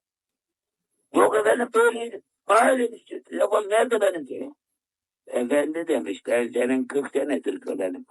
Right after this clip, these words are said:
Aha, anlatayım. Kırk sene evvel şuydu, otuz dokuz sene evvel buydu, yirmi sekiz, otuz sekiz sene,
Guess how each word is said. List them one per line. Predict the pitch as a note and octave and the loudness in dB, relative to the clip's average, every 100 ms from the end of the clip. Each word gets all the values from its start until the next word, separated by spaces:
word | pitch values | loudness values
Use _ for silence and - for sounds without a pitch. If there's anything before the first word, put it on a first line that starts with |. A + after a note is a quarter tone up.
| - - | -18 -2
Aha, | C#3+ C#3+ C#3 C#3 | 2 4 4 2
anlatayım. | C3+ C3 B2+ C3 B2 B2+ B2+ _ - | 2 0 0 -2 -2 -4 -16 _ -2
Kırk | D3 B2+ | 0 0
sene | C#3 C#3 C#3 | 0 2 2
evvel | C#3 C#3 C3 C3+ B2+ | 2 2 2 2 0
şuydu, | - C3 C3 B2+ C3+ C3+ B2+ _ _ _ _ _ _ - | -2 0 0 2 2 2 0 _ _ _ _ _ _ -4
otuz | - C3 D3+ C3+ | -2 0 0 2
dokuz | C#3 C#3 C3+ - | 0 0 -2 0
sene | C3+ C3+ | 0 2
evvel | C3+ C3 B2+ C3 B2 | 2 2 0 0 -2
buydu, | B2+ C3 B2+ B2+ C3 A#2+ _ _ - | -2 0 0 2 2 0 _ _ -8
yirmi | C3+ C4 C3 | -4 -4 -4
sekiz, | - C3 - - | -4 -4 -6 -4
otuz | C3 B2+ C3+ - | -4 0 -4 0
sekiz | C3+ B2+ C3 | -2 -2 -4
sene, | C3 C3 B2+ B2+ | -2 0 2 0